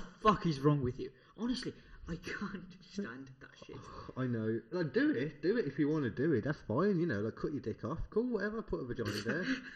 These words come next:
Speaker 1: <laughs>
Speaker 2: More power to you.
Speaker 1: I love the way
Speaker 2: But
Speaker 1: I love how you casually said that. "Yeah, sure, I'll just cut your dick off, man.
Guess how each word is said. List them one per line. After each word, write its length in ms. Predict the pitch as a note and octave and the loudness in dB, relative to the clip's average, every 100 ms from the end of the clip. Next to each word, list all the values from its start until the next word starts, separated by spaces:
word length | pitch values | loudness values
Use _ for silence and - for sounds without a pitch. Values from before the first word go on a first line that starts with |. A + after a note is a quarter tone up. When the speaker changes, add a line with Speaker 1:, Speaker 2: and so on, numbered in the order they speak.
| - | -18
Speaker 1:
<laughs> 420 | - - - - | -20 -20 -20 -10
Speaker 2:
More 140 | E3 F#3+ | -4 0
power 240 | G3+ G#3 | 2 2
to 180 | G#3+ C4 | 2 2
you. 200 | C#4+ D4+ - - - - - - | 2 0 -6 -20 -20 -20 -20 0
Speaker 1:
I 40 | |
love 140 | G3 G#3+ | 2 6
the 80 | G3+ | 6
way 100 | E3 | 4
Speaker 2:
But 160 | D3+ C#3 D3 | 0 -2 2
Speaker 1:
I 20 | |
love 140 | F#3 | 4
how 100 | G#3 | 4
you 160 | G3 E3 - - - _ | 2 0 -6 -20 -20 _
casually 560 | - D#3+ D3 C#3 C#3 B2 | -12 -6 -6 -2 -4 -4
said 260 | - A#2+ - | -8 -10 -8
that. 200 | C3 - | -8 -4
"Yeah, 120 | D4 | -2
sure, 240 | - D#3+ | 0 0
I'll 80 | C#3+ | 0
just 180 | G#3 - | -2 0
cut 140 | A3 | 0
your 100 | D3+ | 0
dick 140 | B2 F3 | 0 0
off, 120 | - | 2
man. 320 | F#3+ - A#3 | 2 2 0